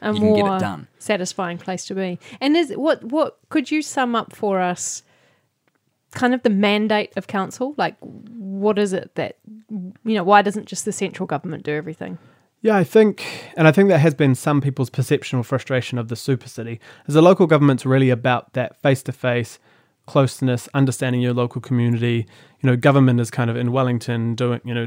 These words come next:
Speaker 3: doing stuff at you a bit.
Speaker 2: Yeah.
Speaker 3: Like, they don't even have to consult. <laughs> Like, we have, when we do a budget, it takes us six months, we have to consult, which is great. And, um, you know, there's processes and drafts and it goes on and on.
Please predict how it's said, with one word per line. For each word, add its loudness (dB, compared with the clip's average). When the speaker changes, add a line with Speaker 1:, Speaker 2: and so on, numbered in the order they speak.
Speaker 3:
doing -4
stuff -8
at -4
you -2
a -8
bit. -4
Speaker 2:
Yeah. -14
Speaker 3:
Like, 2
they 4
don't 6
even 4
have -4
to -4
consult. -6
<laughs> -20
Like, 2
we 2
have, 4
when 4
we 8
do 10
a 4
budget, 2
it -6
takes 0
us -4
six -10
months, -4
we -4
have -6
to -10
consult, -6
which -8
is -16
great. -2
And, -2
um, -2
you -6
know, -2
there's -4
processes -2
and 2
drafts 0
and -4
it -6
goes -2
on 0
and 2
on. 2